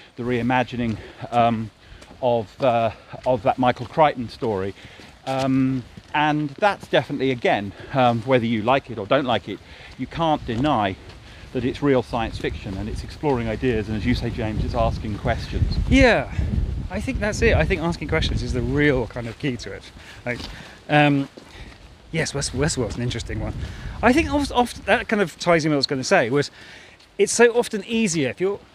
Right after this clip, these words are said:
Speaker 2: <sighs> some of the things I've pitched are the spec scripts I've written have got to a certain stage, and then de-, commissioners, not even developers, commissioners have gone, "Yeah, do you know, if this was a book, we might have taken a punt on it."
Speaker 1: Mm.
Speaker 2: But because it's an original work,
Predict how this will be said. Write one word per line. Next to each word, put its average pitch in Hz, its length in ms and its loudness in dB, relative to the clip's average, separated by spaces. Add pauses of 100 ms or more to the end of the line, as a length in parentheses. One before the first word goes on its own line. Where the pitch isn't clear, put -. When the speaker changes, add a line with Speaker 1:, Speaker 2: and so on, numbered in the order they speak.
(100)
Speaker 2:
<sighs> - 240 -12
some - 180 4
of 294 60 4
the - 60 -8
things 247 220 2
I've 175 180 2
pitched - 380 -2
are 135 60 -10
the 113 80 -10
spec - 280 -4
scripts - 400 -10 (420)
I've 120 140 -4
written 127 200 -2
have 120 100 -6
got - 140 -8
to - 80 -4
a - 20 -2
certain 226 340 4
stage, 92 500 -6 (640)
and 135 120 -2
then 131 200 2
de-, 156 200 2
commissioners, 151 800 2 (560)
not 165 80 -2
even 147 120 0
developers, 135 380 2
commissioners 139 460 -2
have 120 80 -6
gone, 131 220 0 (120)
"Yeah, 262 400 4
do 214 140 -2
you 254 60 4
know, 208 80 4
if 185 100 2
this 247 140 2
was 240 120 4
a 208 60 4
book, 160 400 2 (720)
we 160 160 4
might 165 540 4
have 131 80 -10
taken 147 240 0
a 135 40 -4
punt 139 240 -2
on 120 100 -8
it." 104 160 -12 (360)
Speaker 1:
Mm. 123 220 -2 (160)
Speaker 2:
But 156 100 0
because 190 220 4
it's 202 120 2
an 175 60 2
original 160 380 4
work, 143 200 6